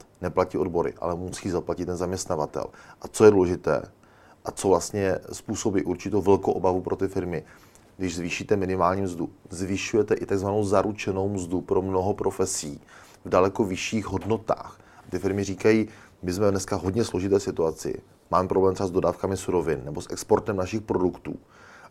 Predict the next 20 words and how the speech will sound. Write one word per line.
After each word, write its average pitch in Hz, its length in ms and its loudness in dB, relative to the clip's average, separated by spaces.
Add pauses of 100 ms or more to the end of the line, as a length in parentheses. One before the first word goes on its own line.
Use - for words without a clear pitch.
(100)
A 80 320 4 (120)
když 92 300 -4
nám 107 180 0
naložíte 101 520 4
výrazné 101 440 4
zvýšení 92 460 -4
této 95 240 -2
minimální 95 600 0
a 107 60 -2
zaručené 98 600 -2
mzdy, 92 360 -2 (600)
tak 92 160 -2
my 92 100 -6
třeba 95 180 0
v 95 40 0
některých 95 300 -2
ohledech 98 260 0
to 107 100 -6
prostě 104 280 -6
nedáme 110 380 0